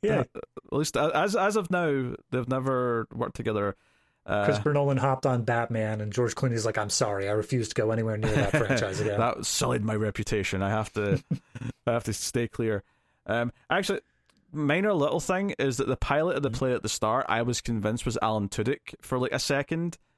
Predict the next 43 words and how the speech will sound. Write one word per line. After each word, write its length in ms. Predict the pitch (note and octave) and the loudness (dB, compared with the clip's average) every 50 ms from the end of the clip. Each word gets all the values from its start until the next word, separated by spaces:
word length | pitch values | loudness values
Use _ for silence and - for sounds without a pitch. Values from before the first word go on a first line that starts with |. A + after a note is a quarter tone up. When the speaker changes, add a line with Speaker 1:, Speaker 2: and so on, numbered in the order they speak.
| _ _ _ _ _ _ _ - _ _ - - _ | _ _ _ _ _ _ _ -20 _ _ -18 -10 _
Speaker 1:
Okay. 240 | C#3 A#2 A2 - - | -2 -2 -2 0 0
Speaker 2:
And 80 | B2+ B2 | 0 2
then 120 | C3 C3+ | 2 2
I 60 | B2+ B2+ | 2 2
looked 200 | C3 C#3 - - | 2 0 0 0
it 60 | A#2 | 2
up 220 | A2+ B2 C3 - | 2 2 0 0
and 60 | A#2 A#2 | 0 0
it 60 | G2+ | 0
wasn't 300 | G#2+ G#2+ A2+ B2 C#3 C#3+ | 0 0 0 -2 -2 0
him. 220 | D3 D#3+ F3 F3+ | 0 0 0 0
It 100 | - D3+ | 0 0
was 80 | D#3+ F#3 | 0 0
just 120 | A#3 - | -2 -2
'cause 100 | - G3 | -2 -2
you 80 | G#3 G#3 | -2 -2
see, 160 | - C4 C#4+ | -2 -2 -2
like, 100 | D#4 C4+ | 0 -2
the 60 | A3 | 0
back 260 | D3 D#3+ D3+ D#3+ - | 0 0 0 0 0
of 80 | - C#3 | -2 -2
his 120 | C3+ - | -2 0
head 180 | - A#2+ B2+ C3+ | 0 0 0 0
and 60 | C3 A#2+ | 0 -2
he 60 | G#2+ | -2
turns 280 | - C#3 C3 C3 A#2+ | -2 -2 -2 -2 0
around 240 | A2 G#2+ G#2+ A#2+ B2 | 0 0 0 -2 -2
for 80 | - C3 | -2 -4
a 40 | A#2+ | -2
second. 80 | - B2 | -2 -2
I 20 | |
was 80 | A#2 A#2+ | -2 -2
like, 80 | - | -2
"Is 80 | B2 C#3+ | -2 -2
this 120 | G#3+ - | -2 0
Alan 200 | B3 A#3+ A#3 F3 | 0 0 0 0
Tudyk 300 | - - B2+ D3 C#3+ - | -2 -2 -2 -2 -2 -4
before 200 | C3+ - - B2 | -6 -4 -2 -2
he 80 | A#2+ A#2+ | 0 0
got 140 | A#2 A2+ F2+ | 0 0 0
any 140 | A#2+ A#2 | 0 0
big 180 | G#2 A2+ A2+ A2 | 0 0 -2 -2
roles?" 500 | A2 A2+ A2+ B2 C3+ C#3+ D3+ D3 - - | -2 -2 -2 -2 -2 -2 -4 -6 -8 -6